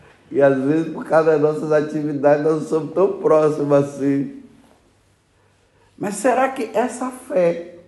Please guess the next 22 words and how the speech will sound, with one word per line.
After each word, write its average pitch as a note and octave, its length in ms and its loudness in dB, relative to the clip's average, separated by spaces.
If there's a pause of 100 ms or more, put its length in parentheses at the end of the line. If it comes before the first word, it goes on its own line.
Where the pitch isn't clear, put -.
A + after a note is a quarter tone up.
(280)
tá D#4+ 120 -10
sendo? - 400 -2
Será - 220 -2
que - 100 -4
a - 60 -4
Maria D#3 320 0
Tereza C#3 480 -4
que B2+ 120 -12
tá - 180 -10
ali, D3 760 -4 (180)
sentada, C#3+ 840 -4
o G#4 60 -4
que - 140 -16
será D5 220 4
que - 140 -6
tá, A4+ 140 -4 (200)
o C#4 80 -8
que D#4 140 -2
passa - 440 -10
na - 120 -4
cabeça F3 560 -4
dela? D3 840 0